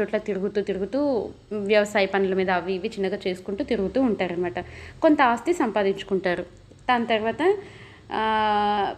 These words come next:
గుంటూరు, గుంటూరు వచ్చేస్తారు పిల్లల్ని తీసుకొని. వీరికి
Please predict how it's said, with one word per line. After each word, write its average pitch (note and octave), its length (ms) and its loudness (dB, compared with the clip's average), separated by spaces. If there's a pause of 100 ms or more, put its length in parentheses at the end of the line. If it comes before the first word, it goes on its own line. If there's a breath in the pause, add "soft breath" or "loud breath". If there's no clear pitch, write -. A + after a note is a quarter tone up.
(140)
గుంటూరు, A#3+ 760 4
గుంటూరు A3+ 340 2
వచ్చేస్తారు F#3+ 420 -2
పిల్లల్ని G3 340 2
తీసుకొని. F3 520 -4
వీరికి B3 560 0